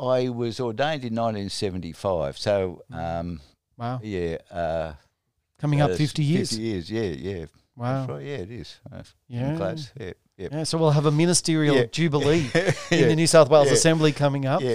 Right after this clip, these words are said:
Speaker 1: before that I was an elder at the church at Hurstville, um,
Speaker 2: Yeah.
Speaker 1: for, uh, f-, I, I became an elder in nineteen sixty-two, so, you know, I've had
Speaker 2: Oh, wow.
Speaker 1: that,
Speaker 2: So
Speaker 1: um,
Speaker 2: for
Speaker 1: yeah,
Speaker 2: quite a
Speaker 1: yeah,
Speaker 2: time.
Speaker 1: yeah.
Speaker 2: Okay. How have you seen the church change?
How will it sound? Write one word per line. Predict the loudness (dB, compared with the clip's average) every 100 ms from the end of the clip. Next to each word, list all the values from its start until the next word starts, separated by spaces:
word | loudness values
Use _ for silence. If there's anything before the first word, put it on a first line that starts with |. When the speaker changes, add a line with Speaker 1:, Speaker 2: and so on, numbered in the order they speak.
| 2
Speaker 1:
before | 2 4 6
that | 6 8
I | 6
was | 6 0
an | 2
elder | 2 2 -2
at | -4
the | -10
church | -6 -6 -6
at | -8
Hurstville, | -8 -8 -10 -14 -14 -10
um, | -4
Speaker 2:
Yeah. | -2 -2 -4 -6
Speaker 1:
for, | -4 -4 -4 -8 -16
uh, | -16
f-, | -18 -20 -8
I, | -6 -6 -6
I | -8 -8 -12 _ -20
became | -4 -2 -2
an |
elder | -6 -8
in | -8
nineteen | -8 -10
sixty-two, | -12 -16 -18 -20 -10 -10 -10
so, | -8 -6 -6 -10 _ _ _ _
you | -14
know, | -12 -10
I've | -4
had | -4
Speaker 2:
Oh, | -2
wow. | -4 -4 -4 -8
Speaker 1:
that, | -14 _ -14
Speaker 2:
So | -8
Speaker 1:
um, | -6
Speaker 2:
for | -6
Speaker 1:
yeah, | -4
Speaker 2:
quite | -2 -2
a |
Speaker 1:
yeah, |
Speaker 2:
time. | -6 -6 -4 -6 -10 _ -14
Speaker 1:
yeah. | -10 -10 -10 -10
Speaker 2:
Okay. | -6 -6 -6 -8 -16 _ _
How | 0 4
have | 4
you | 2
seen | 0 2 0
the |
church | 2 0 0 -4 -6
change? | -4 -2 -2 -6 -10 -14